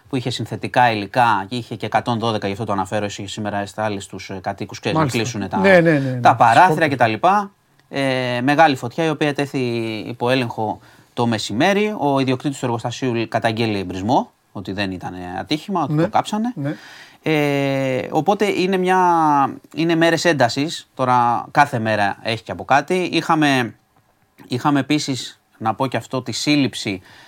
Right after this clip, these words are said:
Speaker 1: ε, ενός, ε, τριανταεξάχρονου Ρώμου, ο οποίος πυροβόλησε έναν εικοσιοκτάχρονο πάλι Ρώμ σε καταβλισμό στα Μέγαρα και τον σκότωσε. Συνελήφθη σήμερα. Ναι, ήταν, ξέρεις, μέσα στην ένταση, διότι υπάρχουν και πυρά, έχουν αναφερθεί και τραυματισμοί και αστυνομικών κτλ.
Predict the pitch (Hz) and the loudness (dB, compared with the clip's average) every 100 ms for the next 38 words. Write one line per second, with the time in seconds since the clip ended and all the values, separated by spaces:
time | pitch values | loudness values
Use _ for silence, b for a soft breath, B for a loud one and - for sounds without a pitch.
0 | B - 113 107 104 98 98 87 - 110 | B -8 -4 -2 -2 -2 -4 -8 -8 -8
1 | 110 131 131 - - 117 107 104 101 98 | -2 -2 -2 -6 -8 -4 -2 -2 -4 -4
2 | 95 117 104 107 - 131 123 110 104 123 | -6 -4 -4 -4 2 2 2 -8 -2 0
3 | 127 110 110 135 127 - 117 104 127 139 | 0 -2 -4 -4 -6 -6 -4 0 0 0
4 | 110 - 95 98 b b b - 120 127 | -2 -6 -10 -14 b b b -8 -2 -2
5 | 120 110 110 - 135 127 113 98 92 90 | -2 -6 -8 2 2 2 -4 -6 -8 -12
6 | _ 127 131 110 117 107 - 113 104 104 | _ 0 2 2 -2 -2 -6 -6 -4 -4
7 | 98 104 101 123 104 92 - 101 107 107 | -6 -6 -2 0 2 -2 -4 -2 0 2
8 | 117 143 - 107 - 113 113 - 180 b | 0 0 -6 -8 -4 -4 -4 -4 -6 b
9 | b b - 123 117 131 139 117 147 143 | b b -6 -4 0 -2 -2 -4 0 2
10 | 151 156 147 123 147 151 143 160 131 139 | 2 2 0 2 2 2 2 0 2 0
11 | 139 139 127 135 151 147 143 143 139 147 | -2 -4 0 2 0 -2 -2 -2 -2 -2
12 | 147 156 147 156 135 139 139 135 139 - | -2 -4 0 2 6 6 4 2 -2 -4
13 | 143 139 139 127 143 151 143 143 139 123 | -2 -2 -4 -8 -6 -4 -4 -2 -2 -4
14 | 113 135 139 135 123 123 117 117 139 127 | -4 -2 -2 -2 -6 -6 -8 -4 -4 -4